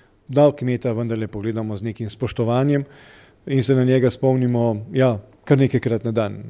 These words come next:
Nekje sem prebral, ne, na zdravnika pomislimo enkrat na nekaj let, na kmeta trikrat na dan, vsaj, ne. Ehm, dobrobit kmeta bomo ustvarili z dobrobitom slovenskega kmetijstva, z ureditvijo razmer.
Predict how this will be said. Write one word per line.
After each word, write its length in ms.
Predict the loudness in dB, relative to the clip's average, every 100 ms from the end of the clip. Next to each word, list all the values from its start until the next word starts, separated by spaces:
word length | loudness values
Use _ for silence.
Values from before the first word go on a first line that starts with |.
| -12
Nekje 300 | -12 -6 -4 -4
sem 80 |
prebral, 320 | -4 0 0 0
ne, 160 | -2
na 80 | -2
zdravnika 600 | -2 -2 0 0 0 0 -4
pomislimo 560 | -6 -4 -2 -2 -2 -2
enkrat 320 | 0 -2 -2
na 80 | -2
nekaj 320 | 0 0 0
let, 240 | 2 0 -6 -20 -20 _
na 320 | -2 0 0 -6 _ _ _ _
kmeta 460 | 0 2 2 0
trikrat 400 | 0 -6 -2 -2
na 80 | 0
dan, 300 | 2 2 0
vsaj, 320 | -4 0 -2 -4 _ -20
ne. 80 | -20 -20 -20 -20 -20 -20 _
Ehm, 380 | -2 0 0 -6 -16 _ _ _ _ _ _ _ _ _ _ _ _
dobrobit 760 | 0 4 4 2 -2 -10 -16 -18 -4
kmeta 720 | 0 0 4 4 4 2 -2
bomo 280 | -2 0 0
ustvarili 440 | 2 4 4 2
z 60 | 0
dobrobitom 720 | -2 0 -2 0 -2 -2 -6
slovenskega 460 | -2 -2 -2 -2 -2
kmetijstva, 540 | -2 -2 -4 -4 -8
z 100 | -2
ureditvijo 520 | 2 2 0 2 4 4
razmer. 400 | 4 2 -4